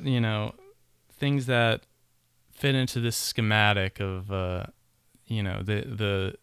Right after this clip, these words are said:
the techn-, technological military state, and,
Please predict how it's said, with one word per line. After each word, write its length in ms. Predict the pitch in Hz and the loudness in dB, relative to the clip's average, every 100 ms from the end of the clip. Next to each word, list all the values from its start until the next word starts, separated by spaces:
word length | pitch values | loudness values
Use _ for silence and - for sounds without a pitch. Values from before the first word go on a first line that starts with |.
| _ _ _ _ _ _ _ _ _ - | _ _ _ _ _ _ _ _ _ -4
the 100 | 123 | -4
techn-, 460 | - 123 127 117 | -2 -2 0 -2
technological 720 | - 127 123 120 117 113 110 113 | -2 0 2 4 4 2 0 0
military 560 | 113 113 - 117 107 | 2 0 0 2 2
state, 520 | - - 113 110 104 - | 0 -2 4 4 4 0
and, 260 | 104 104 | -2 -2